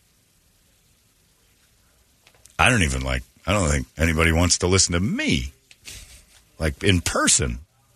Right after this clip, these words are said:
Like, if Megan and I had the honeymoon, she wasn't into conversation at that time. She,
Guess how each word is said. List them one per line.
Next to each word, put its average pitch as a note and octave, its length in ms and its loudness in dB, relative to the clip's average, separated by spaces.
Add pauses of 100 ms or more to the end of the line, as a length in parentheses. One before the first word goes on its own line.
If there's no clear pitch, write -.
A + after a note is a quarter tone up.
(2750)
Like, E2+ 140 -2
if D#2 180 -6
Megan A2 300 2
and E2 100 2
I D#2+ 60 2
had D#2 140 0
the D2+ 100 -2
honeymoon, D2+ 480 -2 (720)
she - 220 -2
wasn't D2+ 320 0 (280)
into E2 220 2
conversation C#2+ 720 0
at D2+ 120 -2
that D#2 180 0
time. G2 260 0
She, - 160 -6